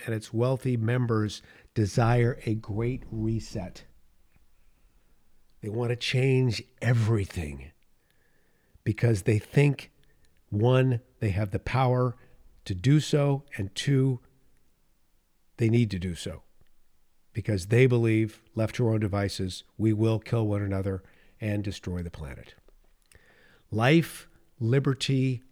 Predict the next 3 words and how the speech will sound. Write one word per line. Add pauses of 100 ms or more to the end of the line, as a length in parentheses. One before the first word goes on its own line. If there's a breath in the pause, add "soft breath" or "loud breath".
(200)
and
happiness. (2500 soft breath)
Now,